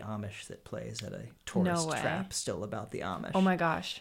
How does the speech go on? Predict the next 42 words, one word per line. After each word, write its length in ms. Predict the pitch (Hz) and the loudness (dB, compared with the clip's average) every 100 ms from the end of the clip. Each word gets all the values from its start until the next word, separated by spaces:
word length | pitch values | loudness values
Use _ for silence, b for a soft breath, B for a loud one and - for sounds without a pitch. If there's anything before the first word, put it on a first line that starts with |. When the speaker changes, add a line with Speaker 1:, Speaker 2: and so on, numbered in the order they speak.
| - | -6
Speaker 1:
Um, 300 | 131 113 - | -2 -2 2
Speaker 2:
Were 100 | 185 | 6
you, 160 | 196 190 | 8 8
like, 220 | 156 160 | 6 4
an 60 | - | 2
Amish 340 | 156 165 - | 2 2 0
child? 340 | - 151 87 107 | 2 2 2 0
Speaker 1:
I 100 | 110 | -2
was 160 | 104 127 | -2 -4
dressed 480 | 117 98 - - | -2 0 0 0
and 340 | 98 98 82 - | -4 -6 -8 -8
playing 300 | 117 107 107 | -6 -6 -6
the 100 | 95 | -6
ro-, 180 | 85 - | -8 -6
dressed 340 | 120 123 120 - | 0 0 0 -2
as 300 | 107 101 104 | -2 -2 -4
and 160 | 95 | -6
playing 240 | - 120 107 | -2 0 0
the 80 | |
role 300 | 110 107 107 | 0 0 0
of 60 | 101 | -2
an 80 | 101 | -4
Amish 300 | 95 85 - | -4 -6 -6
child. 420 | - 65 - - | -6 -6 -10 -10
And 80 | 85 | -12
of 100 | - | -8
course, 240 | - 110 | -6 -4
there 140 | - 117 | -4 -4
was 180 | 113 104 | -4 -8
no 140 | 107 | -8
one 240 | 104 92 - | -6 -6 -8
Amish 340 | 101 82 - | -8 -8 -6
who 60 | 104 | -6
had 120 | 87 | -6
anything 340 | 104 110 - | -8 -10 -8
to 80 | 104 | -8
do 140 | 101 104 | -6 -8
with 100 | - | -8
the 80 | |
production. 460 | - 104 104 107 165 | -8 -4 -4 -2 0
Speaker 2:
Uh-huh. 140 | 170 156 | 2 2
Speaker 1:
So 420 | 165 71 67 | 0 -2 -6